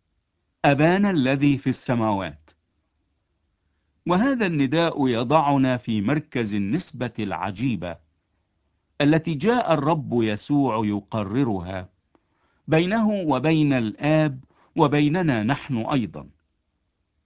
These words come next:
إنها تتضمن سر الفداء، وهو أن المسيح منقذنا من اللعنة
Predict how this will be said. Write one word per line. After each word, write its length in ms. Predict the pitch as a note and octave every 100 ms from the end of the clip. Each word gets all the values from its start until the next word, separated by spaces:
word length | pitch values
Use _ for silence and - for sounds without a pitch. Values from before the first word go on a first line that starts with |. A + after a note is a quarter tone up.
| _ _ _ _ _ -
إنها 360 | D#3+ A#3+ B3 G#3+
تتضمن 840 | F3+ D#3+ C#3+ D3+ F#3 D3+ C3 A#2
سر 400 | A2 D#3 C3 A2
الفداء، 560 | G2+ F2 A#2 G2 F#2 - _ _ _ _ _ _ _ _ _ _ _ _ _ _ _
وهو 340 | B2 B2+ D#3 C#3+
أن 340 | C3+ C#3+ C3
المسيح 720 | B2 A#2+ B2+ - A3 G#3 -
منقذنا 960 | A#2+ A2 A2 G#2 - D#3 A#2 G#2+ G2 F#2
من 220 | G#2+ A2
اللعنة 600 | G2+ G2 B2 F2+ E2